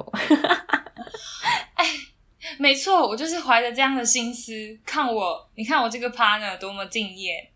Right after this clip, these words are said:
Speaker 1: 好敬业！我是不是要飞回台湾一下，是吗？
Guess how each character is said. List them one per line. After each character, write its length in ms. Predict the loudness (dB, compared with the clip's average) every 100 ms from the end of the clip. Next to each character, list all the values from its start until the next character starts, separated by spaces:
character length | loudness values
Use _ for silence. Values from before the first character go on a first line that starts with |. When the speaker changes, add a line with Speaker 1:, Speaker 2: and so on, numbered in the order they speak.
| _ -12
Speaker 1:
好 120 | -10
敬 260 | -4 0 2
业！ 160 | 2
我 80 | 0
是 60 | 2
不 60 |
是 40 | 6
要 140 | 6
飞 200 | 8 6
回 120 | 6
台 200 | 2 0
湾 240 | 0 -2 -4
一 60 |
下， 180 | -8 -10 -10
是 120 | -12
吗？ 240 | -12 -12